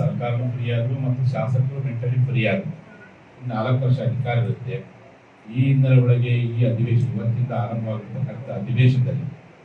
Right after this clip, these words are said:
ನಮ್ಮ ಸಮುದಾಯದ ಎಲ್ಲ ಶಾಸಕರು ಪಕ್ಷಾತೀತವಾಗಿ ಸರ್ಕಾರಕ್ಕೆ ಗಮನ ಸೆಳೆಯುವ ಹಾಗೆ ಈ ಧ್ವನಿಯನ್ನು ಎತ್ತಬೇಕನ್ನೋ ಉದ್ದೇಶಕ್ಕೋಸ್ಕರ ಸ್ವತಃ ನಾವೇ ನಮ್ಮೆಲ್ಲ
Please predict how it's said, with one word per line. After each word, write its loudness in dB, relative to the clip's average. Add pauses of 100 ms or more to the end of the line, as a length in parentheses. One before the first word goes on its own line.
(340)
ನಮ್ಮ 2 (140)
ಸಮುದಾಯದ 2 (100)
ಎಲ್ಲ -2 (220)
ಶಾಸಕರು 0 (120)
ಪಕ್ಷಾತೀತವಾಗಿ -2 (720)
ಸರ್ಕಾರಕ್ಕೆ 0 (180)
ಗಮನ -8 (120)
ಸೆಳೆಯುವ 2
ಹಾಗೆ -2 (580)
ಈ -14
ಧ್ವನಿಯನ್ನು 0 (100)
ಎತ್ತಬೇಕನ್ನೋ -2
ಉದ್ದೇಶಕ್ಕೋಸ್ಕರ -14
ಸ್ವತಃ -12 (120)
ನಾವೇ 2 (680)
ನಮ್ಮೆಲ್ಲ -6